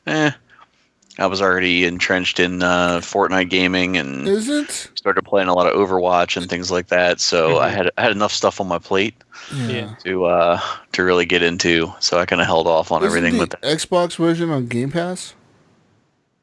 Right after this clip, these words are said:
Speaker 3: I don't think s-, I don't know.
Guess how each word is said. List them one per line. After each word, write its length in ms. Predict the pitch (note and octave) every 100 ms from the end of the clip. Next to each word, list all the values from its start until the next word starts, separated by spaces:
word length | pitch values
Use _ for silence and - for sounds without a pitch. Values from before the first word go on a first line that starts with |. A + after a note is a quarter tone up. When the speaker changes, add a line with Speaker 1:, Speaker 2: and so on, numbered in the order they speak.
| _ _ _ _ _ _ _ -
Speaker 3:
I 400 | E3+ D#3 D3 C3+ _ _ _ _ _ _ _ -
don't 300 | D#3 F#3 - _ _ _ _ -
think 200 | F3 D#3
s-, 380 | - - - -
I 140 | E3
don't 160 | A3+ B3+
know. 380 | B3+ F3+ G2